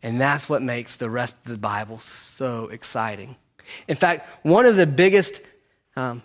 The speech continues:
analogies that God uses over and over with his relationship with his people Israel and with the church is he says, "You guys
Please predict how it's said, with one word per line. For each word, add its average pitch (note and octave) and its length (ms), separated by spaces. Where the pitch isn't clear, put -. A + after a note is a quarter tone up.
analogies D#3 800
that D3 80
God D#3 300
uses C3+ 280
over G3 460
and D#3 300
over C#3+ 540
with C#3 120
his D#3+ 160
relationship D#3 880
with D3 100
his C#3 180
people D#3 400
Israel E3+ 440
and D3+ 240
with D#3 100
the D3 80
church C#3+ 380
is A#2 140
he D#3 100
says, C#3 240
"You D#3+ 360
guys B2 500